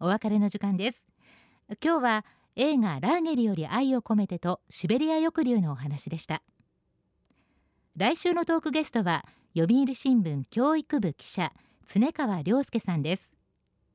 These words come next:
テーマは、日本の研究力復活なるか、名門国立大学統合へ。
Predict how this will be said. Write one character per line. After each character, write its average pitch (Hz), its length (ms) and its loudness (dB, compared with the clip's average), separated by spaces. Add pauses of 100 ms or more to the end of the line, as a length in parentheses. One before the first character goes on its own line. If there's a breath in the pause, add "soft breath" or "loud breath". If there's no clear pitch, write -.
(340)
テ 294 140 0
ー 294 40 2
マ 254 140 2
は、 180 240 -2 (560 soft breath)
日 170 260 2
本 311 220 0
の 311 120 -2
研 320 240 -2
究 339 260 0
力 226 240 -2
復 151 260 -4
活 277 260 -2
な 269 140 2
る 277 100 -4
か、 - 220 -4 (480)
名 240 240 2
門 320 220 -2
国 302 260 -2
立 302 200 -4
大 285 200 0
学 202 340 0
統 214 220 4
合 220 220 4
へ。 180 160 -4